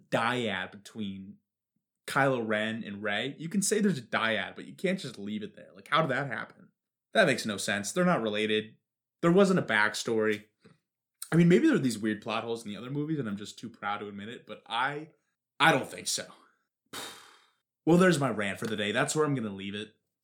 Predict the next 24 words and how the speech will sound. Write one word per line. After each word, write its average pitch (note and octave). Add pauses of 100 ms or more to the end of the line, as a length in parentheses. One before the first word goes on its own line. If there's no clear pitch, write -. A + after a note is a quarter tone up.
(160)
Please, D3+
let E3+
me G3
know C3
if A#2+ (160)
it's A2+
possible A2+ (420)
that C#3
you C3
enjoyed A#2+
this D3+
movie, E3+
because D3
I B2
would B2+
like B2+
to -
hear C3+
that. C3
I'd A2+
like G2+
to G#2+
get A2
you A#2